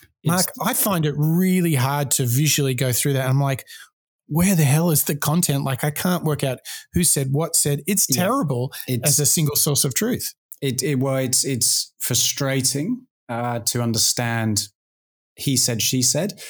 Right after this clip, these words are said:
Speaker 1: uh, but also in threads, not all the attachments will be there. So
Speaker 2: That's right.
Speaker 1: if you
Speaker 2: That's
Speaker 1: get
Speaker 2: another one.
Speaker 1: introduced, let's say a week or so, or you're onboarding a new team member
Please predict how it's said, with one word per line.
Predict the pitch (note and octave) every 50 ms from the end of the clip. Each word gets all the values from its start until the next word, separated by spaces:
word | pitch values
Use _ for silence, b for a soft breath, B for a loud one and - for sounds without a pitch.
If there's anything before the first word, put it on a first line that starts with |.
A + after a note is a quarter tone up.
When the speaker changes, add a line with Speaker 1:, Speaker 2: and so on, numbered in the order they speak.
| B B B B -
Speaker 1:
uh, | C3+ C3+ C3+
but | B2 B2 D3+ D3
also | D#3+ D#3+ D3 - - C3+ C3 B2+ B2+ B2+ B2+ B2
in | D3 C3+ B2+
threads, | C3 - C3 C3+ C3 B2 - -
not | C3+ C#3 C3 B2
all | B2+ B2+ B2
the | B2 A#2+
attachments | A#2 - - - - F#3+ - - F#3 D3 - - - - - _ _ _
will | - A2+
be | G#2 G#2
there. | G#2 G2 F#2+ F#2+ - - _ _ _ _ _ _ _ B B B B B -
So | - C3 C3 B2+
Speaker 2:
That's | B2+ B2+ A#2+
right. | A2+ C3
Speaker 1:
if | D#3+ F#3 F#3
you | D3+ D3
Speaker 2:
That's | D3 C3+ A#2+
Speaker 1:
get | B2
Speaker 2:
another | B2 A2 -
one. | B2+ B2
Speaker 1:
introduced, | B2 A#2+ A2 G2+ - - - - -
let's | A#2+ A2 G#2 -
say | - - A2+ A2 G#2+
a | G#2
week | G#2 A2+ C3 C#3+ C#3+ C#3+ -
or | D3 C3
so, | - - C#3 C#3
or | C3+ C3+ C3+
you're | A#2+ A#2+ A#2+ A#2+
onboarding | B2 B2+ B2 A#2 B2+ C3 C3 B2+ A2+
a | A#2 A2+
new | A2 G#2 G2+
team | G2+ - - B2+ B2+ B2+
member | B2+ C3 C3 B2+ B2+ D#3+ G#3+